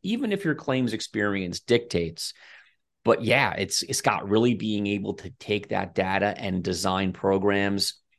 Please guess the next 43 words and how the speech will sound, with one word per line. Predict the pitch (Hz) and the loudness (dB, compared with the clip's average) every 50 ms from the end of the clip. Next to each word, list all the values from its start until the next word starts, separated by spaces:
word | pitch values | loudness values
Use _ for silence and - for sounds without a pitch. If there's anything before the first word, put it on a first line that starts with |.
| _ _ _ _ _ _ - | _ _ _ _ _ _ 2
access | 101 101 - - - 107 98 - | 2 2 2 2 0 0 0 0
points. | - - 101 98 98 101 98 - - _ | -2 -4 -2 0 0 0 -2 -2 -6 _
How | - - - 156 | -4 0 2 4
do | 160 139 107 104 | 4 6 4 4
I | 98 95 | 2 2
get | 82 98 87 - | 0 -2 -2 -2
care? | - - - 85 80 78 - - - _ _ _ _ _ _ _ _ _ | -4 -6 -4 -4 -2 -4 -6 -8 -10 _ _ _ _ _ _ _ _ _
How | - - - 117 135 | -8 0 2 4 6
do | 151 156 156 | 6 6 6
I, | - | 4
and | - 139 135 143 139 - 147 | 4 2 0 0 -2 -4 -6
a | 143 | -4
lot | 170 196 233 269 | 0 0 2 2
of | 294 226 156 120 - _ _ _ | 0 0 -4 -6 -12 _ _ _
patterns, | - - - 110 117 113 117 113 110 101 98 | -6 -2 0 2 2 4 4 4 4 2 2
a | |
lot | 95 98 110 135 143 | 0 0 0 2 4
of | 151 117 104 | 2 2 2
the | 104 | -2
behaviors | 90 101 101 - - 113 107 107 110 104 101 95 90 | -4 -4 -4 -4 0 2 2 4 4 2 0 0 -2
that | - - - | -2 -2 -2
we | 98 95 92 - | -4 -6 -6 -4
look | - 101 101 101 - | 0 0 0 0 -2
to | - - 98 95 95 92 90 92 - _ _ - _ _ _ _ _ _ _ _ _ - | -2 0 2 2 2 2 0 -2 -6 _ _ -20 _ _ _ _ _ _ _ _ _ 2
control | - 170 165 - 156 117 98 92 90 107 - - _ | 4 4 6 8 8 8 8 8 6 2 -2 -8 _
with | - 110 110 104 104 107 | 2 4 4 4 6 6
our | 101 104 101 | 6 6 6
employees | 98 98 - - 95 87 - 92 92 90 92 98 104 - - - | 4 2 -2 -4 -4 -2 0 0 0 0 0 0 -2 -4 -4 0
is | - 131 120 - | 2 2 2 2
financial, | - - 101 92 85 85 82 80 - - - - - - _ _ _ | 0 -2 -2 -4 -4 -6 -8 -10 -10 -12 -12 -14 -16 -20 _ _ _
copays, | - - 107 101 101 104 98 98 98 90 - | 0 2 2 2 2 2 0 0 0 -2 -2
deductibles. | - 95 87 95 98 - - 95 95 95 92 95 95 - - - _ _ - - _ _ _ | -4 -4 -2 -4 -4 -4 -4 -2 0 0 0 0 -2 -4 -6 -8 _ _ -20 -20 _ _ _
But | - 120 110 - - - | 4 4 4 4 2 -4
what's | 123 107 135 147 - | 2 4 4 4 4
the | - - | 2 -2
point | - - - 139 131 127 | -2 -2 0 2 2 2
of | 120 113 | 0 0
having | - - 117 110 107 107 104 98 90 | 0 2 2 2 2 2 -2 -2 0
variable | 87 98 98 101 101 104 101 90 95 90 | 4 4 6 6 6 6 4 2 0 -2
copays, | - - - 104 101 98 - 101 98 98 95 - | -4 -2 0 0 0 0 0 0 0 0 0 -2
deductibles, | - 92 95 95 - - - 107 95 98 92 | 0 2 2 2 2 -2 -4 -2 -2 0 0
and | 92 87 | 0 -2
incentives | 85 90 - - 107 120 113 - 90 87 85 85 - - | -4 -2 0 2 2 2 2 0 0 0 0 0 -2 -6